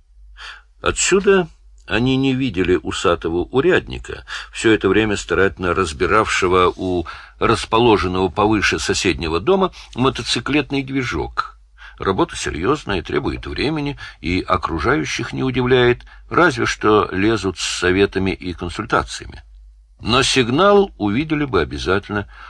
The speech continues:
а урядник его все не подавал. Значит, засеченная ими "Хонда",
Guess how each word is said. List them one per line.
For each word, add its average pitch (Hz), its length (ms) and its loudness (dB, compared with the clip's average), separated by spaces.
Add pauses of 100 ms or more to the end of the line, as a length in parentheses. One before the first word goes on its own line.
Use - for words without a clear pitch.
(120)
а 82 160 0
урядник 156 720 0 (140)
его 73 260 -4
все - 260 -8
не 90 120 -6
подавал. - 640 -14 (640)
Значит, 120 560 -2
засеченная 110 920 0
ими 113 340 -2
"Хонда", 135 640 0